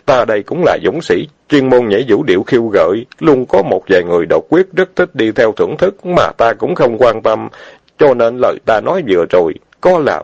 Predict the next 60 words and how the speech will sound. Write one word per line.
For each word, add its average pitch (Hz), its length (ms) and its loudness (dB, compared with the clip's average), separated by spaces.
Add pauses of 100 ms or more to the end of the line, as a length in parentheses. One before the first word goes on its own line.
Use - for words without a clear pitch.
phỏng 104 200 -2
đoán 165 200 0
hay 123 200 -2
không, 117 320 -2
trong 127 200 2
lòng 110 240 0
cô 127 160 2
nương 107 260 0
chắc 170 240 -2
đã - 220 0
biết. 165 180 0 (460)
Kỳ 113 200 4
thật 92 260 -2
ta 127 220 4
trân 117 220 2
trọng 87 200 0
nói 139 180 0
với 175 120 -2
nàng, 85 320 -4 (300)
tại 95 200 2
nơi 117 180 4
này 92 300 0
còn 90 220 2
có 180 120 2
một 120 260 0
chỗ 95 180 4
sơ 117 160 2
hở 104 280 -2
rất 160 200 -4
lớn, 147 260 2 (300)
chỉ 110 180 4
là 123 280 2
chính 175 200 -4
cô 120 200 2
nương 127 240 2
ngươi 117 200 2
không 120 220 0
có 185 180 0
nhận 98 180 -2
thấy 170 200 -2
được 95 200 -2
mà 85 260 0
thôi." 117 400 -2 (800)
"Cái 139 200 2
gì 107 240 2
mà 95 200 2 (100)
vũ 101 160 2
điệu 104 220 0
khiêu 110 240 0
gợi?" 90 480 0
Nghe 110 220 0
hắn 131 280 -4
ba 117 140 2
hoa 104 300 -2
thiếu 151 220 -2
nữ 104 240 0
độc 85 200 0
quyết 143 260 0
hai 107 160 0
má 120 220 -2